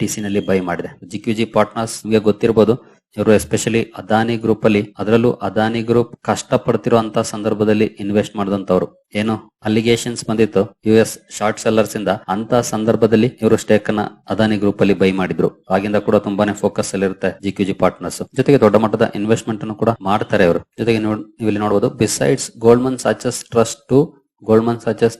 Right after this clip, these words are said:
ಜಿ ಕ್ಯೂ ಜಿ Partners International Opportunities Fund owned another one point five one percent stake. Taken together, ಜಿ ಕ್ಯೂ ಜಿ stake now increased to three point zero eight to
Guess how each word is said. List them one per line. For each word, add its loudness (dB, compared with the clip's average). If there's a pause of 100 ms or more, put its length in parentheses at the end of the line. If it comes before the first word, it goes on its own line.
ಜಿ -4
ಕ್ಯೂ -2
ಜಿ 2 (100)
Partners -2
International -8
Opportunities -4 (100)
Fund -4 (100)
owned 0 (140)
another 2 (200)
one -2
point -2
five 0
one -6
percent -6
stake. -6 (180)
Taken 0 (100)
together, 4 (200)
ಜಿ -4
ಕ್ಯೂ 0
ಜಿ 0 (380)
stake 2 (140)
now 2 (160)
increased -4
to -2 (140)
three -2 (100)
point -8
zero 2
eight -4
to 0